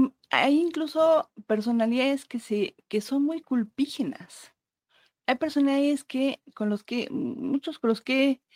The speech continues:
tenido la oportunidad de, de conocer y de trabajar, que muchas veces tienen esta sensación de, "Es que yo tengo la culpa, yo estoy haciendo algo mal.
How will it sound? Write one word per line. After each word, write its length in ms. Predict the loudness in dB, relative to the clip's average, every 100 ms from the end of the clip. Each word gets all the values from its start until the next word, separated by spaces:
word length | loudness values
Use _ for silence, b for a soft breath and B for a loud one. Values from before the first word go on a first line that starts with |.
| b b b b b 0
tenido 360 | 4 6 6 6
la 160 | 4
oportunidad 800 | 2 0 -6 -4 -2 2 4 4
de, 400 | 4 4 2 -4 -10
de 140 | -8
conocer 640 | -6 -6 -2 2 4 4 2
y 40 |
de 120 | 0
trabajar, 600 | -2 -2 -2 0 0 0 -6 _ _ _ _ _ _ _ _ -2
que 120 | 2
muchas 360 | 4 2 -2 -4
veces 320 | -6 -6 -10
tienen 380 | -4 -2 2 2
esta 260 | 2 -2 -6
sensación 640 | -4 -4 -6 -6 -4 -2
de, 220 | -2 -6 _ _ _ _
"Es 160 | -12 -10
que 300 | -8 -6 -6 -10
yo 200 | -8 -4
tengo 200 | 0 -2
la 100 | -2
culpa, 420 | -6 -8 -10 -16 -18
yo 280 | -4 2 4
estoy 460 | 2 -6 -4 -4
haciendo 640 | -6 -6 -6 -4 -4 -6 -8
algo 380 | -8 -8 -8 -6
mal. 300 | -6 -8